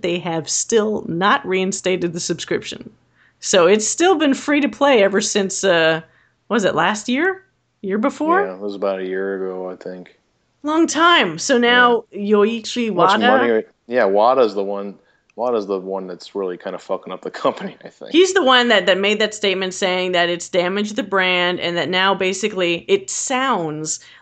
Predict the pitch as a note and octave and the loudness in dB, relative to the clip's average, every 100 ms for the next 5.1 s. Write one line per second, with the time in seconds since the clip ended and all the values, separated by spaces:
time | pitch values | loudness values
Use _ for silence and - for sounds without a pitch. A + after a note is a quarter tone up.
0 | - F#3 F3+ F#3+ F3+ F3+ - G#3+ F#3 E3+ | 0 0 2 0 2 0 0 -4 -2 -2
1 | C3 F#3 F3+ E3+ E3 E3 E3+ - F#3+ D3 | 0 2 4 2 0 -4 -10 -2 0 0
2 | - F3 D3 - - D#3+ F#3 G#3 - A#3+ | -2 -4 -4 -4 -2 0 2 2 2 4
3 | A#3 G#3+ G3 F3+ F#3 E3 F3 E3+ E3+ D#3+ | 4 4 2 2 0 -2 -6 -4 -6 -2
4 | D#3+ D#3 D3 D#3 C#3+ - C3+ F2+ - - | 0 0 -2 -4 -6 -4 -4 -4 -10 -12